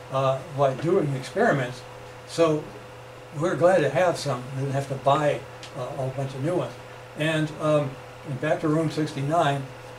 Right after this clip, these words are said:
and s-, some of the guys, they're holding balls. They just sort of dumped them out on the floor, and then they started bouncing all over the place, and of course they hit the paint on the wall. Now, wh-,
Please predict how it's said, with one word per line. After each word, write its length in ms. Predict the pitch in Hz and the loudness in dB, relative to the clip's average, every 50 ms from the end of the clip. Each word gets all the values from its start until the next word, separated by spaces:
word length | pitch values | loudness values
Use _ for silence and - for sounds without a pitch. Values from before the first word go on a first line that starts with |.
| - - - | -16 -10 -4
and 300 | 147 147 147 143 143 135 135 - - - - - - - - | -2 -2 0 -2 -4 -6 -8 -12 -14 -16 -16 -16 -16 -16 -14
s-, 200 | - - - - - | -12 -12 -10 -10 -10
some 240 | - - 160 160 165 | -6 -2 0 0 2
of 60 | 160 | 0
the 60 | 143 | 0
guys, 260 | 139 147 143 135 135 139 139 113 | 0 2 2 2 0 -4 -6 -6
they're 140 | 127 127 123 | -2 -2 0
holding 280 | - 156 160 151 139 135 | 2 2 2 2 2 2
balls. 200 | 147 143 131 135 | 0 0 0 0
They 100 | 147 147 | -2 -2
just 180 | 156 156 - | -2 -4 -4
sort 160 | - 180 170 156 | 0 0 0 0
of 140 | 139 - | 0 2
dumped 240 | - 185 196 220 - | 4 6 6 6 6
them 120 | 202 180 165 | 2 4 4
out 180 | 165 175 160 | 6 6 6
on 120 | 156 147 147 | 4 4 0
the 120 | 131 135 | -4 -6
floor, 520 | 135 - - 220 240 - 180 165 170 170 - - - - - - - - - - - - - | -8 -8 -2 6 6 8 10 8 8 6 0 -6 -14 -16 -16 -16 -16 -16 -16 -16 -14 -6 -4
and 140 | 151 160 151 | -4 -2 0
then 180 | 165 170 170 160 - - - - | 0 -2 -2 -4 -6 -12 -10 -4
they 100 | 160 165 | -2 -2
started 340 | 165 - 185 175 160 139 131 | 0 2 4 4 4 4 4
bouncing 380 | 170 180 202 208 202 202 180 | 6 6 6 6 4 4 6
all 160 | 170 175 185 190 | 8 10 10 10
over 120 | 196 180 | 10 8
the 40 | - | 6
place, 240 | - 160 151 - 143 | 4 2 2 2 -2
and 80 | 143 | -4
of 80 | 143 139 | -4 2
course 240 | - 165 160 143 - | 2 2 2 2 0
they 80 | 151 | -6
hit 240 | 139 - - 143 - | -6 -4 -6 -8 -8
the 60 | - - - - | -10 -14 -10 -8
paint 240 | 170 185 175 151 - - - - - - - - - - | -4 -4 -4 -4 -6 -10 -16 -16 -18 -18 -18 -16 -10 -2
on 180 | 139 156 151 | -2 -2 0
the 80 | 135 135 | 0 -4
wall. 400 | 131 135 147 156 147 - - - - - - - - - - - - - - - - - - - - - - - - - - - - - - - - - - - - - - - - - - - - - - - - - - - - - - - - - - - - - - - - - 139 | -2 4 6 6 6 6 2 -2 -10 -14 -16 -16 -18 -18 -18 -18 -16 -16 -18 -18 -18 -18 -18 -18 -18 -18 -18 -18 -18 -18 -18 -18 -18 -18 -18 -18 -18 -18 -18 -18 -18 -18 -18 -18 -18 -18 -18 -18 -18 -18 -18 -18 -18 -18 -18 -18 -18 -18 -18 -18 -18 -14 -14 -14 -14 -14 -18 -18 -16 -10 -6
Now, 220 | 135 139 131 127 | -4 -2 -2 -2
wh-, 280 | - 139 151 156 147 127 | -2 -2 -4 -4 -4 -6